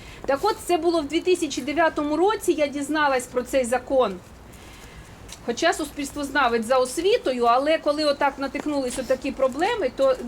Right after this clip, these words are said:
з'ясували. Так от, в дві тисячі дев'ятому, десятому, одинадцятому,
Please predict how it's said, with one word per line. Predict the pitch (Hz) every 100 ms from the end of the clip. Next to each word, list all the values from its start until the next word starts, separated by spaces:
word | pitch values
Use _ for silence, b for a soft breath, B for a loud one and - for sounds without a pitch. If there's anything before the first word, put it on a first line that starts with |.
| 220 262
з'ясували. | 285 320 339 262 196 190
Так | 262 302
от, | 285
в | 240
дві | 285
тисячі | 349 330 247 247
дев'ятому, | 285 311 294 233 208
десятому, | 208 302 - 349 269 233 226 285
одинадцятому, | 294 359 277 220 233 202 202 190